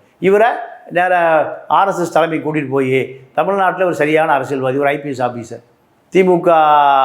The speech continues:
அண்ணா தி மு கவுக்கு எதிர்க்கக்கூடிய ஒரு தில்லான ஆள் இவர் தான். இது, இது பி எல் சந்தோஷ், ஆர் எஸ் எஸ், மோடி, அமித்ஷா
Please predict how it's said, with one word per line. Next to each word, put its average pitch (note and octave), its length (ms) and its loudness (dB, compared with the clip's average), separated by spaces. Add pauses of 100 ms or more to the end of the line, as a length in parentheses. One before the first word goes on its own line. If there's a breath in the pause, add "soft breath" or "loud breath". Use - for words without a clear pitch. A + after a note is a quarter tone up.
(240)
அண்ணா D3+ 260 0
தி D3 100 -6
மு C#3 180 -6
கவுக்கு C#3+ 720 -2
எதிர்க்கக்கூடிய E3+ 640 2
ஒரு C#3 160 2
தில்லான D#3 340 2
ஆள் C#3 240 0
இவர் B2 180 -6
தான். A#2+ 160 -8 (360)
இது, E3+ 220 2
இது C#3 540 0
பி F3 220 -4
எல் E3 140 -4
சந்தோஷ், D#3+ 360 0
ஆர் D#3+ 220 2
எஸ் D#3 140 -4
எஸ், D3+ 120 -8
மோடி, D#3 340 -2 (360 loud breath)
அமித்ஷா E3 400 0